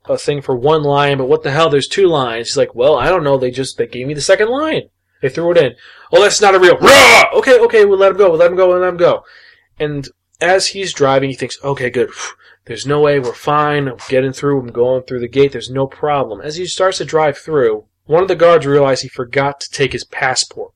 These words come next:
which is forged. And as the guard starts to wave him down, saying, "Hey, stop, stop, stop, you forgot your passport," Albert freaks out. He panics. And he just starts driving off. And they realize, "Wait, what the fuck? He just forgot his passport. He's freaking out.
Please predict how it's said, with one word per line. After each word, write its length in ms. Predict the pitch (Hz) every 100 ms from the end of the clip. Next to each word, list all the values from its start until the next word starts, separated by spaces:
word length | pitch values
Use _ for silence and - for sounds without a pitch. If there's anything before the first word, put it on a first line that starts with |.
| _
which 160 | 127 -
is 100 | -
forged. 560 | - 147 117 107 - _
And 140 | 147 147
as 200 | 139 -
the 120 | 131
guard 500 | 147 160 185 202 - _ _ _
starts 380 | - 160 156 -
to 60 |
wave 260 | 135 160 165
him 80 | 156
down, 200 | 160 156
saying, 160 | 151 143
"Hey, 180 | 220
stop, 360 | 214 233 240 226
stop, 360 | - 247 240 -
stop, 240 | 247 220
you 80 | 196
forgot 260 | 185 190
your 100 | 175
passport," 540 | 170 220 220 - 151 147 _
Albert 320 | 127 135 139 -
freaks 380 | - 131 -
out. 240 | 117 - - _
He 140 | 156
panics. 520 | 151 170 135 - - - _ _ _ _ _ -
And 100 | 147
he 40 |
just 140 | 143 -
starts 220 | 143 -
driving 340 | 156 143 143
off. 140 | 151 135
And 60 |
they 60 | 147
realize, 380 | 147 131 107 -
"Wait, 160 | 123 104
what 140 | 113
the 60 | 127
fuck? 320 | - 139 -
He 80 | 123
just 200 | - -
forgot 180 | 127 123
his 120 | 117
passport. 360 | - 151 - 131
He's 160 | 180
freaking 220 | 196 175
out. 160 | 180 117